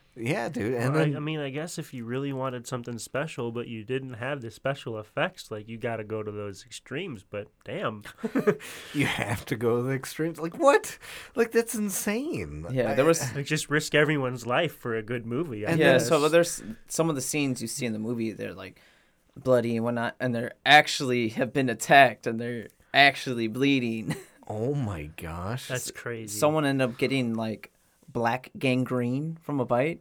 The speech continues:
Speaker 3: I've never even heard of black gangrene.
Speaker 1: What is that? <laughs>
Speaker 3: But
Speaker 1: Is it, like, tar in your body?
Speaker 3: I don't know.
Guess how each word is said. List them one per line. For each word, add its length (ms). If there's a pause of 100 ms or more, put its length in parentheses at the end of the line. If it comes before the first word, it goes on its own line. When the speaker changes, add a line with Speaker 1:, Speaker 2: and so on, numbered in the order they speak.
(120)
Speaker 3:
I've 120
never 180
even 140
heard 180
of 100
black 260
gangrene. 600 (100)
Speaker 1:
What 140
is 280
that? 760
<laughs> 1040 (420)
Speaker 3:
But 380
Speaker 1:
Is 80
it, 60
like, 260
tar 340
in 160
your 240 (180)
body? 460 (220)
Speaker 3:
I 260
don't 180
know. 340